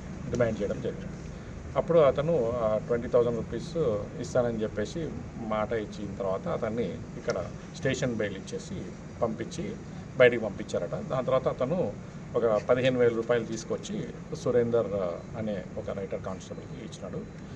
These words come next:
ఇచ్చిన తర్వాత అతను మిగతా ఒక ఐదు వేల గురించి మళ్ళీ ఇంకా సతాయిస్తూ ఉంటే ట్రాక్టర్ రిలీజ్ చేయట్లేదు.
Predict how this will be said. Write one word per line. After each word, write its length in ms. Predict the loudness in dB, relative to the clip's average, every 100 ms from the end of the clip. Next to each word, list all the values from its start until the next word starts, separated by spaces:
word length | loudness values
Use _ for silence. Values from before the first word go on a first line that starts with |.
| -10 -8
ఇచ్చిన 220 | -4 0
తర్వాత 420 | 6 8 8 6 0 0 -4 -8 -6
అతను 200 | -2 0
మిగతా 260 | 0 6
ఒక 100 | 6
ఐదు 180 | 6 4
వేల 140 | 2 2
గురించి 440 | -2 -4 -4 -4
మళ్ళీ 340 | -2 -2 0
ఇంకా 300 | -2 -2 -4 -4 -8 -8
సతాయిస్తూ 440 | -4 -2 -2 -4
ఉంటే 240 | -4 -2 -2
ట్రాక్టర్ 420 | 0 0 0 -6
రిలీజ్ 340 | -4 -6 -4
చేయట్లేదు. 340 | -4 -4 -8